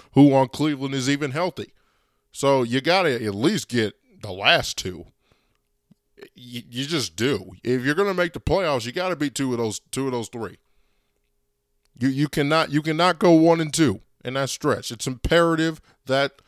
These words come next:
the Patriots win two of those three. But as for, uh, the game last night, uh, the game last Sunday, it was an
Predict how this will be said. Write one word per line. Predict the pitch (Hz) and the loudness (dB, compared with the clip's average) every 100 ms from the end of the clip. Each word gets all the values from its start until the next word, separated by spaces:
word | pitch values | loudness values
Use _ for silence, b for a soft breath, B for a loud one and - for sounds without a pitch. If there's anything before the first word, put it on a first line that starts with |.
| _ _ - | _ _ -10
the | 131 | -2
Patriots | 143 147 131 135 131 | 2 2 0 -6 -6
win | 113 127 127 | -6 -4 -4
two | 117 135 131 | -4 -2 -2
of | |
those | 120 117 - | -2 -4 -6
three. | 113 98 85 b b b b - | -6 -6 -8 b b b b -2
But | 127 120 | 0 2
as | 127 - | 0 -2
for, | - 131 131 120 _ _ _ _ _ _ _ - | 0 0 0 -4 _ _ _ _ _ _ _ -2
uh, | 127 123 | 2 2
the | 117 | 0
game | 131 143 147 147 143 _ b b - | -2 -2 -2 -6 -10 _ b b -6
last | 117 135 135 | 0 0 0
night, | 139 143 143 - | -2 0 0 0
uh, | 117 110 110 | -2 -2 -2
the | 107 | -4
game | 120 131 127 | -2 -2 0
last | 131 127 - | 0 0 0
Sunday, | 135 131 131 131 b b b - | 0 0 -2 -4 b b b -2
it | 131 - | 0 4
was | 127 120 | 6 6
an | 113 | 2